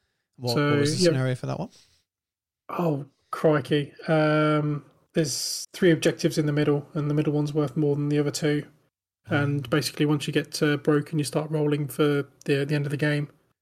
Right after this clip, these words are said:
Speaker 2: Neither of them were twenty-five percent and out.
Speaker 1: Right, okay.
Speaker 2: Um, and the, the, the first game was, uh, just one large, um, objective in the middle. But really, really good fun. Um,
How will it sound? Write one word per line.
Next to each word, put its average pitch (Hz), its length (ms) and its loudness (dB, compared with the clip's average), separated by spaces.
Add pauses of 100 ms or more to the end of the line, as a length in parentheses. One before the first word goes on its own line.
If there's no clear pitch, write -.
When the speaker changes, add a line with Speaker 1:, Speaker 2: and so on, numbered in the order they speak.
Speaker 2:
Neither 156 260 4
of 147 60 4
them 143 160 4
were 143 80 0
twenty-five 147 420 0
percent 160 220 -4
and 160 100 0
out. 165 300 2 (520)
Speaker 1:
Right, 104 280 -8
okay. - 180 -12 (160)
Speaker 2:
Um, 143 560 0
and 160 220 2
the, 147 240 6
the, 151 120 2
the - 80 -4
first 151 280 2
game 143 240 -2
was, 139 260 -6
uh, 143 80 2
just - 240 -10
one 147 120 -2
large, 143 460 -2
um, 147 220 -2
objective 147 420 -4
in 143 60 -2
the 147 60 -2
middle. 147 300 0 (1000)
But 175 140 6
really, 180 240 6
really 151 240 4
good 143 140 -2
fun. 143 300 -6 (140)
Um, 143 420 -4